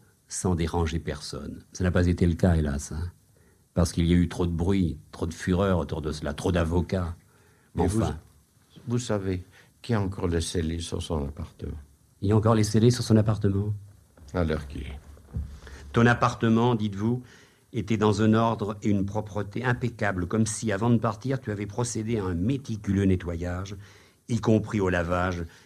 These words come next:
Speaker 1: et au repassage de tes vêtements et de ton linge. Tout était à sa place. Toi-même, couché sur ton lit, un petit trou rouge dans la poitrine. D'où venait le pistolet ?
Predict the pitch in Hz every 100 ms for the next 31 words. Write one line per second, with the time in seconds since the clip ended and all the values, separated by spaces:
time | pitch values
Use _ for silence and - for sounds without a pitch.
0 | _ 107 95 90 95 92 92 98 87 82
1 | 80 80 82 - 82 76 76 76 76 71
2 | 69 67 65 - _ - 202 196 101 95
3 | 90 78 - 73 - 64 60 - _ _
4 | _ - 104 104 110 110 104 107 - 113
5 | - 95 - 90 82 82 - - _ _
6 | _ _ _ - 90 85 90 - 87 87
7 | 82 90 87 80 76 71 73 - 71 65
8 | - _ _ _ _ _ _ _ 85 82
9 | 120 110 110 98 92 - 92 - 80 80
10 | 78 78